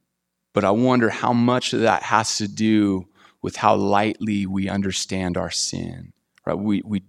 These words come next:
don't, we probably don't think, "Man, I actually deserve hell. I actually deserve eternal death, eternal separation from God, eternal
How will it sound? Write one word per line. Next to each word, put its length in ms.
don't, 480
we 140
probably 640
don't 280
think, 460
"Man, 320
I 180
actually 340
deserve 400
hell. 420
I 60
actually 500
deserve 460
eternal 840
death, 580
eternal 680
separation 800
from 220
God, 240
eternal 600